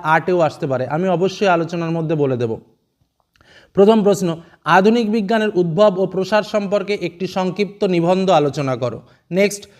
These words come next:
অপরসায়ন থেকে কিভাবে রসায়নবিদ্যার বিকাশ ঘটে, আধুনিক রসায়নের সূচনা কিভাবে হয়। নেক্সট, দেখো, এই যে ডাইনিবিদ্যা, এটা আমি যেমন চার মার্কে দিয়েছিলাম, ঠিক তেমনিভাবে এখানেও আমি তুলে ধরেছি বিভিন্ন প্রশ্নগুলো,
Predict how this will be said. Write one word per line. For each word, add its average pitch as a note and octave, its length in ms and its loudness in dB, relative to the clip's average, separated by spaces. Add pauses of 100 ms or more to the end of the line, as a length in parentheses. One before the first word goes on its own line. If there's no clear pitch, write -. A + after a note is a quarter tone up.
(180)
অপরসায়ন A3+ 600 2
থেকে A3+ 200 -2
কিভাবে G#3+ 420 0
রসায়নবিদ্যার G#3 720 0
বিকাশ F#3+ 360 -2
ঘটে, G3+ 300 0
আধুনিক F#3+ 460 0
রসায়নের F#3+ 440 -2
সূচনা F3+ 420 -4
কিভাবে C3+ 380 0
হয়। A#2 180 -2 (540)
নেক্সট, G#3 380 0 (240)
দেখো, F#3 260 0
এই G#3 200 2
যে A3 120 2
ডাইনিবিদ্যা, F#3 720 2
এটা F3+ 200 2
আমি G#3 140 0
যেমন G3+ 300 0
চার F#3 260 2
মার্কে G3 280 -2
দিয়েছিলাম, G3+ 520 -2
ঠিক G#3 240 -8
তেমনিভাবে G3 540 0
এখানেও G3+ 260 -4
আমি G#3+ 160 -2
তুলে F#3+ 200 -2
ধরেছি F#3 320 -2
বিভিন্ন F3+ 280 -2
প্রশ্নগুলো, F3 580 -2